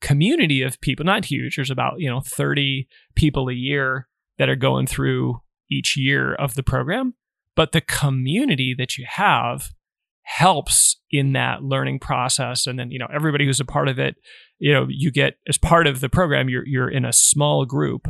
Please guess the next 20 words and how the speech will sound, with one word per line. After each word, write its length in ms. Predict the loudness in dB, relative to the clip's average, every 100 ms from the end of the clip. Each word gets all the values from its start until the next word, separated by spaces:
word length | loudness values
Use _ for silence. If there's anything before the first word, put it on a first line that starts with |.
| -10
wh-, 300 | -10 -12 -10
what 100 | -10 -8
we 60 |
call 180 | -6 -2
a 40 | 0
mentorship 460 | 0 0 -2 -4
circle, 280 | -8 -6 -6
where 120 | -6
there's 160 | -6 -6
kind 160 | -6
of 80 | -4
a 60 | -6
veteran 680 | -2 -2 0 0 2 0 -2 _ -20 -20 _ _ -2
kind 180 | 0
of 40 | 2
missionary 420 | 2 2 2 2
disciple 480 | 2 2 2 2 0
who's 340 | 2 0 0 -2
helping 360 | -2 -2 -2
people 540 | -2 -4 -2 -2 -4